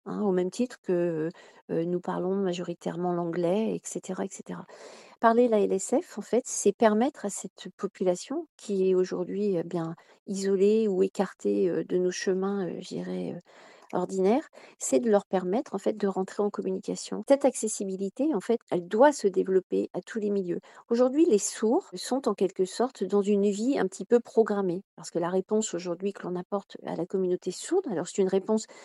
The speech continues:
qui ne suscite pas de critique, en fait. Nous, on a un travail un peu plus, euh, je dirais, large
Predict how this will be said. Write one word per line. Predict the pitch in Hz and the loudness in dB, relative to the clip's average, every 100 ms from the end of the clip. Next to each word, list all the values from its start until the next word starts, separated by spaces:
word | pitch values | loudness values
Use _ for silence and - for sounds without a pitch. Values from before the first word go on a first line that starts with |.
| - - | -20 -2
qui | 214 | -2
ne | |
suscite | - 247 254 - | 0 -2 -4 2
pas | 247 | 2
de | - | 2
critique, | - 262 - 285 - | -4 -8 -2 -4 -2
en | |
fait. | 185 180 - - - - _ | -4 -4 -4 -14 -20 -20 _
Nous, | 226 320 | 6 8
on | 226 | 8
a | 196 | 6
un | 190 | 4
travail | 190 214 196 220 214 | 4 2 4 4 2
un | - 226 | 2 2
peu | 247 | 2
plus, | 226 - 226 214 | -2 0 2 2
euh, | - 185 | 2 2
je | 185 | 2
dirais, | 180 190 190 190 185 | 0 2 4 4 6
large | 208 214 208 | 6 6 0